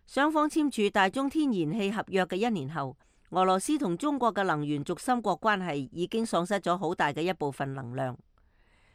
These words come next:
即使係咁，分析人士話，中俄加深雙邊關係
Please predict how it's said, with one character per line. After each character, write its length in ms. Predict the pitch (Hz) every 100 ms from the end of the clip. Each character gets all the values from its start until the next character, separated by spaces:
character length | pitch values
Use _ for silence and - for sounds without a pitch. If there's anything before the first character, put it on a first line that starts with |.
| _ -
即 120 | 262
使 140 | 233 214
係 160 | 196
咁， 260 | 139 143 165 - _
分 180 | - 285
析 160 | 302 262
人 120 | 170
士 220 | 170 160
話， 240 | 147 127 - _ _ -
中 220 | 254 254
俄 140 | 175
加 200 | 160 247
深 300 | 254 254 247
雙 220 | 233 262 254
邊 160 | 247
關 200 | 233 240
係 300 | 247 175 147